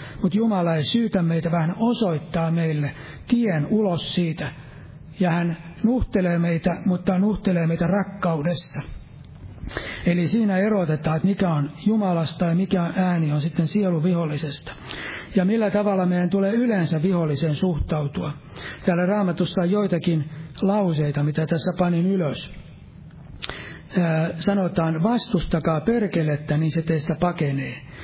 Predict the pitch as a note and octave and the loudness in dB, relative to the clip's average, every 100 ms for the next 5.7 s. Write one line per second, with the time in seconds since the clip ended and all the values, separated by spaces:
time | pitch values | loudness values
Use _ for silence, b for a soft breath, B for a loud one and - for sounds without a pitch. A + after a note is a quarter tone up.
0 | B B - F3 E3+ F3+ F#3+ F#3 F3 F3 | B B 0 0 2 2 2 2 0 0
1 | F3+ G3 G3+ E3+ E3 G#3+ F3+ D#3 D3+ F3 | 2 2 2 2 0 0 0 0 0 2
2 | F3 F3 F3+ F3 A3 G#3+ F3 F#3 E3+ D3 | 2 2 2 2 2 2 0 0 0 0
3 | - E3+ D3+ D3 C3 B B B - F3+ | -2 -2 0 0 -4 B B B -4 0
4 | F3+ F#3 F#3+ G#3 F3+ - E3 D#3+ - C4 | 2 2 2 2 0 0 0 0 -2 -2
5 | A3 G3 F3+ F#3 G3 F#3+ | 0 2 0 0 0 0